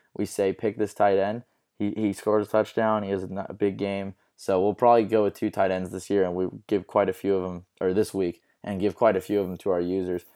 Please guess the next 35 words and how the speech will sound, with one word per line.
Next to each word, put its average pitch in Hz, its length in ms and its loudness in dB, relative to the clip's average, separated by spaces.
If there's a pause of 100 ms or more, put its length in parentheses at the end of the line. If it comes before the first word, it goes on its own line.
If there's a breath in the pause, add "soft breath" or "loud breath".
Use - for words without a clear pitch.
(100)
Last 113 300 0
week, 110 220 2
I 104 60 4
don't 104 100 0
know 104 80 -4
if - 100 -10
you 101 60 -4
saw, 104 260 4
we 95 80 4
wrote 101 160 2
an 98 60 0
article 98 340 0
about 90 220 4
why 98 140 6
you 92 120 -2
shouldn't 104 320 -4
play 95 200 0
Kyle 92 260 0
Rudolph, 90 440 -2 (320)
even 95 240 -4
though 92 120 0
he'll 95 160 2
probably 95 280 4
be 95 60 0
the 92 120 2
highest 92 340 0
owned 92 160 -2
tight 90 180 -4
end. 95 160 -4
We 95 100 -4
didn't 98 160 -6
like 90 180 -8
him 87 80 -10
at 90 60 -6
all. 92 300 0